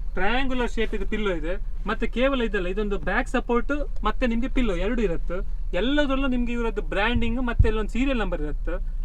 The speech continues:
ಇದು basically ನಿಮ್ಗೆ ಯಾಕೆ ಹೇಳಿದ್ರೆ ಗಾಡಿ ಒಂದು ಪ್ರತಿ ಟ್ರಿಪ್ಪಿಗೆ ವಾಶ್ ಆಗತ್ತೆ ಹೇಳಿ. For example ಈಗ ಕೆ ಎಚ್ ಎಂ ಬಿ ಆರ್ ಜೀರೋ ಜೀರೋ ಒನ್ ಇದ್ರೆ ನೆಕ್ಸ್ಟ್ ಟ್ರಿಪ್ಪಿಗೆ ವಾಶ್ ಆಗುವಾಗ ಇದು ಬೇರೆ ಸೀರೀಸ್, ಪಿ ಆರ್ ಸೀರೀಸ್ ಅಲ್ಲಿ ಇರುತ್ತೆ. So ಇದು ಕೇವಲ ಇರೋದು ಪಿಲ್ಲೋ ಮತ್ತೆ ಇದು ಸಪೋರ್ಟಿಗೆ ಅಂತಲ್ಲ,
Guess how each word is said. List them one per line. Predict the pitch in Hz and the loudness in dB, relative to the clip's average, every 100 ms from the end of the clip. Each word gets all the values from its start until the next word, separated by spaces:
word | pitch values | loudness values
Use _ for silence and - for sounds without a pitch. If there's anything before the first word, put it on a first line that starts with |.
| 214 | -4
ಇದು | |
basically | 220 220 262 277 262 | -2 0 0 0 0
ನಿಮ್ಗೆ | 247 226 | 0 0
ಯಾಕೆ | 226 226 | 0 0
ಹೇಳಿದ್ರೆ | 214 202 269 | -2 -2 -2
ಗಾಡಿ | 262 220 240 | 0 2 2
ಒಂದು | 226 208 | 0 -2
ಪ್ರತಿ | - 220 285 | -2 -2 0
ಟ್ರಿಪ್ಪಿಗೆ | 262 247 247 | 0 0 0
ವಾಶ್ | 196 220 233 | 2 2 2
ಆಗತ್ತೆ | 202 - 170 | 0 0 -2
ಹೇಳಿ. | 156 - - - | -2 -2 -4 -4
For | - 208 | -2 0
example | 196 240 233 226 | 0 0 0 0
ಈಗ | 214 | 0
ಕೆ | - 226 233 | 0 0 0
ಎಚ್ | 220 - | -2 -2
ಎಂ | 226 208 | -2 -2
ಬಿ | 214 | 0
ಆರ್ | 220 196 | 0 0
ಜೀರೋ | 175 208 | 0 -2
ಜೀರೋ | 202 185 | -2 -2
ಒನ್ | - 147 | -2 -2
ಇದ್ರೆ | 139 143 - - - - | -2 -4 -4 -4 -4 -2
ನೆಕ್ಸ್ಟ್ | 233 294 | -2 -2
ಟ್ರಿಪ್ಪಿಗೆ | 247 240 254 233 | -4 -2 -2 0
ವಾಶ್ | 233 247 | 0 0
ಆಗುವಾಗ | 240 233 226 | 0 0 -2
ಇದು | 269 254 220 | -2 -4 -2
ಬೇರೆ | 226 240 | 0 0
ಸೀರೀಸ್, | 196 156 - | 0 -2 -4
ಪಿ | - 247 | -2 0
ಆರ್ | 262 226 | 2 0
ಸೀರೀಸ್ | 208 202 202 | 0 -2 0
ಅಲ್ಲಿ | 202 | 0
ಇರುತ್ತೆ. | 156 - - - - - | 0 0 0 0 0 2
So | 226 | 2
ಇದು | 240 285 - | 2 0 2
ಕೇವಲ | 220 277 262 | 2 4 2
ಇರೋದು | 247 220 | 0 0
ಪಿಲ್ಲೋ | 226 233 277 277 | 0 0 2 2
ಮತ್ತೆ | 254 - | 2 2
ಇದು | 226 226 | 2 2
ಸಪೋರ್ಟಿಗೆ | 202 - 277 220 | 4 4 4 4
ಅಂತಲ್ಲ, | 185 151 143 156 | 2 2 0 2